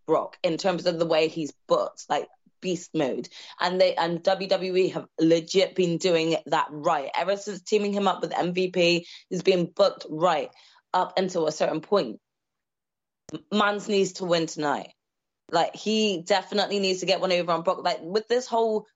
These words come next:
persona that Brock has got, don't get me wrong, I love the persona that we're getting from Brock at the moment, just free-loving, you know, just having a joke with, uh, about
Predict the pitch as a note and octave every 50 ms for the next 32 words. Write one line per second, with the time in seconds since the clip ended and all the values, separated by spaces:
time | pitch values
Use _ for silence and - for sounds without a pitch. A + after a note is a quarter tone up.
0 | _ _ - G3+ G3 F#3+ - - E3+ E3+ F3+ G3 G3+ G#3 G#3+ G#3+ - G3 F#3 -
1 | - - F#3 F#3 F3+ - E3+ - - - E3 E3+ F#3 - - - _ _ - -
2 | G3+ G3+ F#3 G#3+ G#3 G3+ F#3+ F#3 G3 F3+ E3 D3+ - - D3+ D#3 D#3+ D#3+ D#3 D#3
3 | D#3 F3 G3 F#3+ - - - F3 E3+ - - F3 E3 - E3+ D#3 D3+ D3+ C#3+ C#3+
4 | D#3+ C3+ - - - D#3 D#3+ D#3+ D3 D3+ F3 D#3 - D3 D3 C#3+ - - D#3 D3
5 | D3 C3 D#3+ D3 C#3+ - C#3+ - D3+ D3+ D3+ D3 D3 C#3 - D#3 D#3 - - -
6 | F3+ F3 E3+ E3 E3 E3 D#3+ D#3 D#3+ D#3 D3+ D3+ D#3 D#3 D#3 - _ _ _ _
7 | _ _ _ _ _ - E3 F3+ F3 D#3+ D3 C#3+ D3 C3+ B2 G2 - - - -
8 | F3+ F3+ G#3 G3 F3 F#3 F#3+ F#3 F3 F#3 F#3+ F#3 F#3 F3 D3+ - - A3+ G3+ F3
9 | F3+ E3+ - - - F#3 F3 E3+ - - E3+ F3 D#3+ - A#2 E3 E3 - F3+ E3
10 | D3